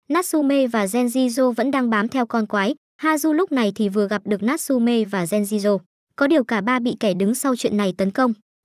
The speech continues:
Genjizo chọn ở lại và để cả Natsume đuổi theo con quái. Con quạ đã đi theo cô và để chiếc xe phóng đến đưa cô đi. Cô lao qua thì gặp Hazu bên này và con quạ cũng cho Hazu lên luôn.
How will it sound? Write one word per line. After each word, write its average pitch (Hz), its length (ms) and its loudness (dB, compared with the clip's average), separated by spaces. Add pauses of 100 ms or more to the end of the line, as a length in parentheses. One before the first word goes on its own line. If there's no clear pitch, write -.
Genjizo 285 640 2
chọn 269 280 -4
ở 220 120 0
lại 185 240 -2
và 196 160 -2
để 190 200 0
cả 202 120 -2
Natsume 233 580 0
đuổi 214 200 0
theo 208 200 -2
con 202 220 -4
quái. 185 260 -4 (360)
Con 330 140 2
quạ 262 180 0
đã 240 120 -2
đi 285 160 0
theo 277 160 -2
cô 262 220 2
và 226 180 -2
để 196 120 0
chiếc 330 200 -4
xe 262 160 -2
phóng 220 260 -2
đến 220 180 0
đưa 262 140 2
cô 262 160 0
đi. 254 200 2 (260)
Cô 320 140 4
lao 311 180 2
qua 294 220 -2
thì 214 140 0
gặp 196 160 -4
Hazu 254 420 -2
bên 240 160 2
này 214 180 0
và 185 140 -4
con 226 200 -2
quạ 196 180 -2
cũng 240 200 -4
cho 285 140 -2
Hazu 233 360 -2
lên 220 200 0
luôn. 214 180 2